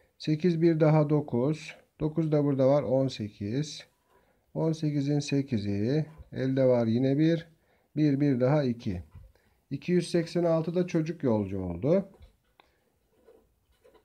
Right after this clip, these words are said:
Evet, işimiz bitti mi? Hayır, bitmedi. Neydi sorumuzun sonunda? Bu trende kaç yolcu var?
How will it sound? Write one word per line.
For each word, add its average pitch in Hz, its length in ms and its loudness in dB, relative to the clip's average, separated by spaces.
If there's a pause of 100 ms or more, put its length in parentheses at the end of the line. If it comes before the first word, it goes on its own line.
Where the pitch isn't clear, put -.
(160)
Evet, 123 280 -2
işimiz 160 440 0
bitti 156 280 -2
mi? 156 120 2
Hayır, 147 480 0
bitmedi. 143 580 -2 (460)
Neydi 185 300 4
sorumuzun 120 460 0
sonunda? 123 540 -2 (300)
Bu 185 140 -2
trende 156 680 2 (380)
kaç 180 540 0 (260)
yolcu 135 580 0
var? 123 360 4